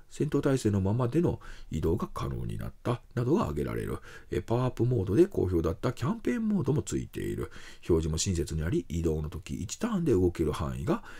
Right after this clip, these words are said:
黄色いラインで表示され、カーソルのある位置までの距離や消費ターンも表示されるようにな-、なし、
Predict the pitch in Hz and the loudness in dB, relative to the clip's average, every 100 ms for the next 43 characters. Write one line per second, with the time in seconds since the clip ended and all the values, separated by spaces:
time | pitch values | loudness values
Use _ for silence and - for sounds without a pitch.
0 | - - 220 269 269 247 233 151 165 123 | -16 -4 2 4 4 2 0 4 4 4
1 | 69 64 - 58 69 - - - - 78 | 0 -2 -6 -2 0 0 -2 -18 -4 0
2 | 82 82 78 80 85 85 - 180 139 117 | 2 2 2 2 2 0 -2 0 0 4
3 | 90 117 269 - - - - 76 76 143 | 4 2 -2 -6 -16 -8 -4 -2 2 0
4 | 196 - - 87 - 76 92 143 87 71 | 0 0 0 0 -2 -2 0 0 2 0
5 | 80 76 73 71 120 87 85 80 - - | -2 -2 0 2 2 0 0 -2 -4 -12
6 | - 117 - - - - | -2 0 2 2 2 -2